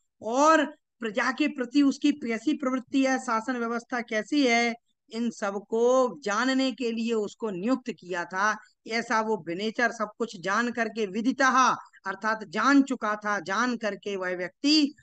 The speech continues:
द्वैत वने, द्वैत वन में युधिष्ठिर के पास में आया, उनको बताने के लिए आया कि देखो साहब ऐसा ऐसा हो रहा है। अब प्रश्न है आपसे, देखो यहाँ पर लिखा हुआ है युधिष्ठिरः इत्यत्र कः समासः। अब बताओ फटाफट से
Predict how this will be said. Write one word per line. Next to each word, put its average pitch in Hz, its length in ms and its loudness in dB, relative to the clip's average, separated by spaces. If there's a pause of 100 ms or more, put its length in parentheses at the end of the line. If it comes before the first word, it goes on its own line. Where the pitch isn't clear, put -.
(220)
द्वैत 247 340 0
वने, 190 400 -6 (360)
द्वैत 240 280 0
वन 196 200 -4
में 247 380 0 (220)
युधिष्ठिर 214 440 -6
के 190 140 -6
पास 170 320 -6
में 185 100 -6
आया, 226 200 0
उनको 233 280 -2
बताने 233 420 0
के 220 140 -6
लिए 185 240 -6
आया 196 300 -2
कि 208 140 -6
देखो 196 300 -8
साहब 196 220 -4
ऐसा 175 260 -6
ऐसा 156 180 -8
हो 156 160 -6
रहा 196 160 0
है। 135 80 -4 (420)
अब 185 60 -2
प्रश्न 262 340 2
है 277 180 6
आपसे, 269 380 2
देखो 233 400 -2 (220)
यहाँ 240 160 2
पर 247 140 0
लिखा 240 220 -2
हुआ 240 200 0
है 202 100 -2 (300)
युधिष्ठिरः 233 800 2
इत्यत्र 226 560 -4
कः 240 300 2
समासः। 220 640 -2 (140)
अब 202 200 -4
बताओ 214 240 0
फटाफट 220 440 -4
से 226 240 -2